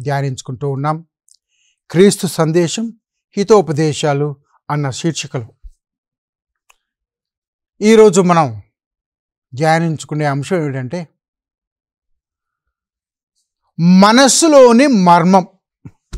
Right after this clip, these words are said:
నీ మనసులో ఎంత మర్మం ఉంటుందో నీకే తెలుసు. కొన్నిసార్లు ఆ దేవుడికైనా తెలుస్తుందా లేదా అని మనం కొన్నిసార్లు ఆశ్చర్యపోతూ ఉంటాం.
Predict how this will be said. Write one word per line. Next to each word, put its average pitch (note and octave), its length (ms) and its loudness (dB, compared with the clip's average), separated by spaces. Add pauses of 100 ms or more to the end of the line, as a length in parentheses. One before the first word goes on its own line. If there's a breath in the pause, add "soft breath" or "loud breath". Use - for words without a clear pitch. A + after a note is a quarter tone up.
(3250)
నీ F#3+ 160 2
మనసులో E3 380 0
ఎంత D#3+ 220 0
మర్మం D#3 460 0
ఉంటుందో E3 260 -4
నీకే D#3 400 -2
తెలుసు. D#3 360 -4 (1000 soft breath)
కొన్నిసార్లు F#3+ 440 2
ఆ G3 100 4
దేవుడికైనా G3 600 4
తెలుస్తుందా A3 600 4
లేదా G#3 340 6
అని G#3+ 100 0
మనం G#3 420 -2 (640)
కొన్నిసార్లు D3+ 680 -4 (920)
ఆశ్చర్యపోతూ D#3 600 -6
ఉంటాం. - 280 -14